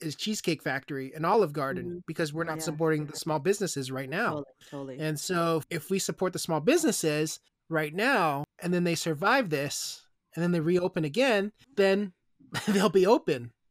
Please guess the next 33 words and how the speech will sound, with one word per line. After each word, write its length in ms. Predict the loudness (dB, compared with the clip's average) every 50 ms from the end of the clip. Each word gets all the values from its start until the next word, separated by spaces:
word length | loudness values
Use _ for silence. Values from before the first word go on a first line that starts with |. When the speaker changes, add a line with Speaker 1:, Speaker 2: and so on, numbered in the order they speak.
| _ _
Speaker 1:
But 180 | 0 0 0 -2
Speaker 2:
Mm-hmm. 220 | -4 -8 -6 -6
Speaker 1:
if 140 | -6 -2 2
we're 120 | 2 2 4
gonna 140 | 2 2
be 80 | 0 0
shopping, 400 | 0 4 4 4 4 4 2 0
continuously 520 | 0 -2 0 2 2 2 2 2 0 -2
shopping 400 | -2 -2 -2 -2 -2 -2 -2 -4
at 80 | -4 -4
Amazon 680 | -2 -2 0 0 0 2 2 2 2 2 2 2 0 -4 -6 -14 -20 -20 -20 _ _ -2
and 100 | 0 2
all 100 | 2 2
the 80 | 2
big 220 | 2 2 0 2 4
boxes, 640 | 4 4 4 2 0 -2 -2 -2 -2 -4 -6 -10 -14 _ _ _ _ _ _ _ _ _ 2
this 200 | 2 4 4 4
is 120 | 2 2
what's 180 | 0 -2 -2 0
gonna 180 | -2 -2 0
survive, 400 | 0 0 0 2 2 2 2 2
and 100 | 0 -2
this 140 | -2 -2 -2
is 100 | -2 -2
what 120 | -2 -2 -2
we're 80 | -2
gonna 180 | -4 -4 -6 -6
have 440 | -4 -4 -4 -4 -4 -6 -8 -12 -16 -18
at 160 | -18 -16 -14
the 120 | -14 -14 -14
end. 240 | -14 -18 -20 -20 -20 _ _ _ _ _ -6
Speaker 2:
Totally. 580 | -4 0 0 0 0 0 0 0 -2 -4 -8 -14 -20 -20 _ _ _ -2
And, 380 | 0 0 2 2 0 -2 -4